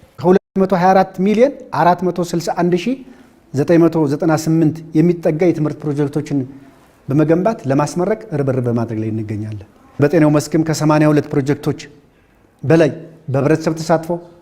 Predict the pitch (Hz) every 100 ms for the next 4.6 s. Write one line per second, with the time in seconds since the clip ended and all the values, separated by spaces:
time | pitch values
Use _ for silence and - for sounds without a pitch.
0 | _ - 135 143 139 165 151 151 147 156
1 | 156 151 - - - 147 143 143 147 151
2 | 180 185 - - _ _ _ - 127 160
3 | 147 143 147 139 143 139 139 143 139 160
4 | 143 135 139 156 202